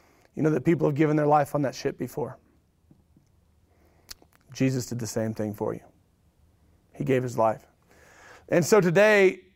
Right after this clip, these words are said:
we have to decide if the race that we entered as believers, if the call to lead people in real relationship and to experience real growth,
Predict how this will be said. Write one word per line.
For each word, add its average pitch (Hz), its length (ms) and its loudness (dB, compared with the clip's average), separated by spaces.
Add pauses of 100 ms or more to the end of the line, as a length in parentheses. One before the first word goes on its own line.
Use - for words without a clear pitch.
we 185 120 4
have 202 220 4
to 202 80 -6
decide 185 720 2 (720)
if 175 160 0
the 185 120 4
race 196 300 4
that 214 120 4
we 196 180 2
entered 196 220 2
as 180 160 4
believers, 175 800 2 (440)
if 175 220 0
the 190 100 2
call 220 300 4
to 233 120 2
lead 214 280 2
people 208 320 4
in 185 160 6
real 196 240 8
relationship 196 880 4 (340)
and 160 160 0
to 196 80 2
experience 190 460 2
real 202 320 4
growth, 185 480 2